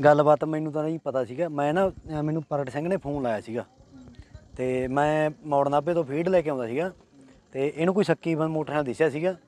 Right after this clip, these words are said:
ਠੀਕ ਆ। ਤੇ ਇਹਨੇ ਮੈਨੂੰ ਫੋਨ ਲਾਇਆ, ਮੈਨੂੰ ਕਹਿੰਦਾ ਕੇਬਲਾਂ ਵਾਲੇ ਬੰਦੇ ਫਿਰਦੇ ਆ। ਮੈਨੂੰ ਕਹਿੰਦਾ ਕਿੱਥੇ ਆ? ਮੇਰਾ ਘਰ ਹੈਗਾ ਸਾਹਮਣੇ ਨਾਲ ਹੀ ਆ ਘਰ ਦੇ।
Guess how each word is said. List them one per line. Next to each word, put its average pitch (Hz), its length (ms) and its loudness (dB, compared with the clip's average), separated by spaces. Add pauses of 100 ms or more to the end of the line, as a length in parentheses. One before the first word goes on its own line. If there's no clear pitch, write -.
(280)
ਠੀਕ 156 140 -6
ਆ। 190 80 0 (420)
ਤੇ 151 340 0
ਇਹਨੇ 170 160 -2
ਮੈਨੂੰ 202 200 0
ਫੋਨ 156 200 0
ਲਾਇਆ, 151 200 6
ਮੈਨੂੰ 156 180 -4
ਕਹਿੰਦਾ 180 140 0
ਕੇਬਲਾਂ 156 280 -2
ਵਾਲੇ 151 120 -2
ਬੰਦੇ 143 240 -4
ਫਿਰਦੇ 113 300 -6
ਆ। 110 120 -4 (360)
ਮੈਨੂੰ 156 140 -2
ਕਹਿੰਦਾ 185 160 0
ਕਿੱਥੇ 156 340 -6
ਆ? 151 60 -2
ਮੇਰਾ 151 200 2
ਘਰ 170 160 2
ਹੈਗਾ 165 160 4
ਸਾਹਮਣੇ 147 300 -4
ਨਾਲ 135 200 4
ਹੀ 131 120 -2
ਆ 123 40 -4
ਘਰ 139 180 0
ਦੇ। 110 140 -10